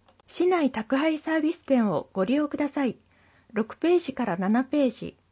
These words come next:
ご利用ください。とっても便利な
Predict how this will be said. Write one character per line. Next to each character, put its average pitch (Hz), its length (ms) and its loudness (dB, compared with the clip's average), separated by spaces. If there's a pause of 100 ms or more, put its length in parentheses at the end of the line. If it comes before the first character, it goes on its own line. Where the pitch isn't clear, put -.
(440)
ご 220 140 0
利 262 140 4
用 339 180 4
く 359 100 -2
だ 339 120 0
さ 320 160 0
い。 247 160 -2 (960)
と 233 100 -2
っ 226 40 -6
て 302 160 2
も 339 160 2
便 370 220 4
利 294 120 0
な 214 280 2